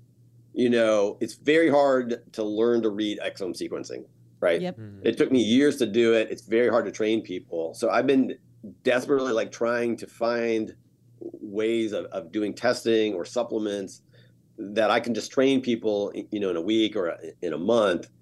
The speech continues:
Speaker 1: that doesn't take years and years and years. So, I, y-, you know, my hope is that with something like Nutraval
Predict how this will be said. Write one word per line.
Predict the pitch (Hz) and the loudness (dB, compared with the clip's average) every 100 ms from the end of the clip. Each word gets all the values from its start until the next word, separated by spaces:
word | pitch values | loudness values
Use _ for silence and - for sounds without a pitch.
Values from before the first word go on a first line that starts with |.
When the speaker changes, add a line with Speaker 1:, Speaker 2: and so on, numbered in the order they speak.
| _ - | _ -6
Speaker 1:
that | 101 | 0
doesn't | 117 104 | 0 0
take | 95 | -2
years | 101 110 107 | -2 -2 -2
and | 98 | -4
years | 95 87 | -4 -4
and | 78 90 | -4 -4
years. | 104 78 69 - - _ _ | -4 -4 -10 -14 -18 _ _
So, | - 117 113 | -2 2 2
I, | - 98 | 0 -4
y-, | 104 - | -8 -4
you | 110 | -2
know, | 101 | 0
my | 95 | -2
hope | 85 - 160 190 151 | -2 2 4 4 2
is | 117 104 | 0 2
that | 104 95 92 | 2 2 -2
with | 92 92 | -6 -6
something | - 139 127 | 0 0 2
like | 120 | 0
Nutraval | 110 113 - 101 92 92 87 | -2 -4 -2 -2 0 0 -2